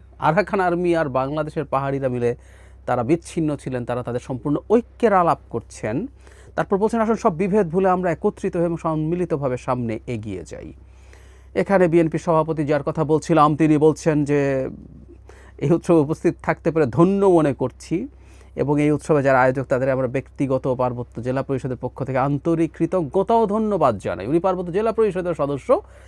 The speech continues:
এবং উনি ধন্য মনে করছেন এবং কৃতজ্ঞতা জানাচ্ছেন। তার কাছে জানতে চাইলে তিনি বলেছেন যে, এখানে আরাকান আর্মি তাকে দাওয়াত দেয়নি,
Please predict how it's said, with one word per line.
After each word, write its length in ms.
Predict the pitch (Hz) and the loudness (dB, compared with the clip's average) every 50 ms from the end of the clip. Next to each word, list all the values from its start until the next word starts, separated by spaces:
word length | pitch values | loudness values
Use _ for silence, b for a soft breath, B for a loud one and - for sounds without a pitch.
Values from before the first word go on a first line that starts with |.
| b b | b b
এবং 120 | - 135 131 | -6 -4 -2
উনি 120 | 143 139 | -2 -2
ধন্য 320 | 110 110 170 170 170 160 | -2 0 2 2 2 2
মনে 220 | 151 147 139 131 127 | 0 0 0 -2 -2
করছেন 260 | - 123 117 - 123 | -4 -6 -6 -4 -6
এবং 100 | 110 110 - | -6 -6 -8
কৃতজ্ঞতা 500 | 127 117 113 113 101 - 98 98 98 87 | -8 -8 -6 -8 -6 -8 -10 -8 -8 -10
জানাচ্ছেন। 520 | 85 85 82 71 - - - - 71 65 - b b b b b b b b b b b b b b b b b b b b b - - - - - - - - | -10 -10 -12 -14 -16 -14 -14 -14 -14 -14 -16 b b b b b b b b b b b b b b b b b b b b b -20 -20 -20 -20 -20 -20 -10 2
তার 140 | 226 233 247 | 2 2 4
কাছে 220 | 302 269 - 277 | 4 2 2 4
জানতে 280 | 240 240 226 220 220 233 | 4 4 4 4 4 4
চাইলে 180 | 247 240 226 208 | 4 4 4 4
তিনি 180 | - 208 208 | 2 2 0
বলেছেন 440 | 190 170 180 202 214 208 - 226 226 | 2 0 0 -2 -2 -4 -6 -8 -6
যে, 80 | 208 208 | -6 -4
এখানে 180 | 190 214 220 - - - | -6 -6 -8 -8 -6 0
আরাকান 360 | - 165 196 233 233 254 240 | 0 2 2 2 2 0 0
আর্মি 200 | 220 180 160 160 | 0 0 -2 -2
তাকে 240 | 156 143 127 - 131 | -4 -6 -6 -6 -4
দাওয়াত 260 | 113 113 110 117 113 | -2 -2 -2 -2 -2
দেয়নি, 440 | 110 117 113 123 143 147 214 269 285 | -4 -6 -8 -6 -6 -6 -4 -6 -6